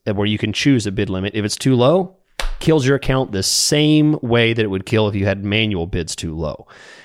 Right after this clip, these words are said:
And then if you're, I, I don't think this is a good idea,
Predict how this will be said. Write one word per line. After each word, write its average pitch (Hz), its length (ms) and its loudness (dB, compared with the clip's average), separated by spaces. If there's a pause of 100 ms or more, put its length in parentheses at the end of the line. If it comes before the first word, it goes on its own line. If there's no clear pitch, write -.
(140)
And 123 200 0
then 120 400 0 (340)
if 123 220 -2
you're, 165 400 2 (200)
I, 107 180 -2
I 107 60 2
don't 98 260 -6
think 101 180 -4
this 101 180 -6
is 92 120 -10
a 92 40 -6
good 87 160 -6
idea, 98 540 0